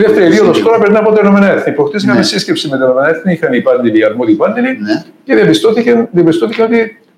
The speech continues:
Speaker 1: ε, για να γίνει αυτό πρέπει να γίνουν μετακινήσεις, άλλα έξοδα κτλ. Ξέρετε πόσο δύσκολο, πόσες δυσκολίες έχουμε καθημερινά; Ξέρετε, αυτά, αυτά, νομίζετε ότι βλέπετε απλώς το έργο των δικαστηρίων μέσα από τις αποφάσεις.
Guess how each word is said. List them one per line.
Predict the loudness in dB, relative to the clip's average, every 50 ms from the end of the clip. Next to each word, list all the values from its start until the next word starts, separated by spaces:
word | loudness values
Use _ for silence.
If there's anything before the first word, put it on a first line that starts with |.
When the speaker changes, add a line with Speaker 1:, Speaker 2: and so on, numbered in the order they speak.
| _
Speaker 1:
ε, | -2 -2 -2 -2 -2
για | 0 0 2
να | 2
γίνει | 4 4 4 2 2
αυτό | 2 0 0 0 0
πρέπει | 2 2 2
να | 2
γίνουν | 2 4 2 2
μετακινήσεις, | 2 2 2 0 0 2 2 2 0 2 0 0 0 0
άλλα | 0 2 2 2 2 2
έξοδα | 2 0 -2 0 0 0
κτλ. | 0 2 0 0 0 0 0 0 -2 -4 -6 -12 -18 _ _ _ _ _ _ _ _ _ _ _ _ _ _ _ _ _ _ _ _ _ _ _ _ _
Ξέρετε | -2 0 2 2 2
πόσο | 2 2 2 2
δύσκολο, | 2 2 2 2 2 2 2 4 2 2 2 0 0
πόσες | 0 2 2 4 4
δυσκολίες | 2 2 2 2 2 2 2
έχουμε | 2 2 2 2
καθημερινά; | 2 2 2 2 2 2 2 0 0 -2 -4 -8 -14 -20 -20 -20 -20 -20 _ _ -20 -20 -20 -20 -16 -16 -16 -16 -16 _ _ _ -20 _ _ _ _ _ _ -16 -14 -12 -10 -10 -6
Ξέρετε, | -2 0 0 2 2
αυτά, | 2 2 2 2 2 0 0 0 -2
αυτά, | -2 -2 -2 -2 0 0 -2 -4 -8 -10 -14 -18 -14 _
νομίζετε | -2 0 2 2 2 2 2 2
ότι | 2 4 4 4 4 4 2 2
βλέπετε | 2 2 2 2 2 2
απλώς | 2 2 2 2 2 2
το | 2
έργο | 2 2 2 2
των | 2 2
δικαστηρίων | 2 2 2 0 0 0 0 2 2 2 2 2
μέσα | 2 0 0 0
από | 0 0
τις | 0 -2
αποφάσεις. | -2 -2 0 0 0 0 -2 -6 -10 -14